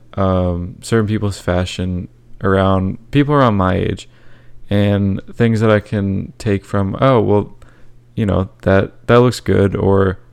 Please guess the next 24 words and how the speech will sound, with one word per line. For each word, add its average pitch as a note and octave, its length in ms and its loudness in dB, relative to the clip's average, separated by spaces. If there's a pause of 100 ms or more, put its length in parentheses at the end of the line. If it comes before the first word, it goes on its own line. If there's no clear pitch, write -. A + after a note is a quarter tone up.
(240)
"That, G#2+ 280 4
not G#2 220 0
so G2+ 160 -2
much, F#2+ 460 -2
not G2 200 -2
really, F#2+ 380 0 (800)
not A#2 100 4
really A2 240 6
liking G#2+ 720 0
<laughs> - 40 -20
that G#2+ 340 4
kinda A2 240 2
style," A2 460 2
or F#2+ 220 2 (580)
it, - 360 2
it A#2+ 40 4
really A#2+ 260 4
depends, G2 500 0
and F#2+ 120 0
it F#2 60 -4
depends G#2 300 -2
on G2+ 100 -2
the F2+ 140 -4
area, G2 540 0